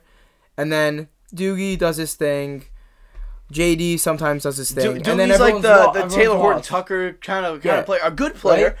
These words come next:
Speaker 2: A
Speaker 1: Yeah.
Speaker 2: really good player. A really good supplementary piece. But you can't put all this weight on his shoulders. It's not Doogie's job to get you to ninety, the ninety win mark.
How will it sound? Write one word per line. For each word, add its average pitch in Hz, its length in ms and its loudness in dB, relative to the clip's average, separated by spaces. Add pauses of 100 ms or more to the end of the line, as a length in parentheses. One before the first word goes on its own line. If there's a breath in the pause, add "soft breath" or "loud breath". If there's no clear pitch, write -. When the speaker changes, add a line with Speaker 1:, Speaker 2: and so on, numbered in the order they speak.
(160 loud breath)
Speaker 2:
A - 80 2
Speaker 1:
Yeah. - 60 0
Speaker 2:
really 269 180 -2
good 254 140 -2
player. 254 220 2
A - 20 -2
really 208 220 4
good 202 160 -2
supplementary 202 600 -6
piece. 190 380 -12 (460 soft breath)
But 233 100 -2
you 226 60 -10
can't 427 180 2
put 381 120 0
all 269 100 8
this 254 180 -4
weight 208 240 0
on 403 60 -2
his 247 100 -4
shoulders. 175 240 -4
It's 180 140 -10
not 277 260 -4
Doogie's 220 540 -6
job 135 480 -4 (240 loud breath)
to - 100 -14
get 190 140 0
you 175 80 -10
to 170 140 -10
ninety, 156 420 -8
the 160 180 -8
ninety 156 340 -8
win 120 280 -12
mark. 123 400 -6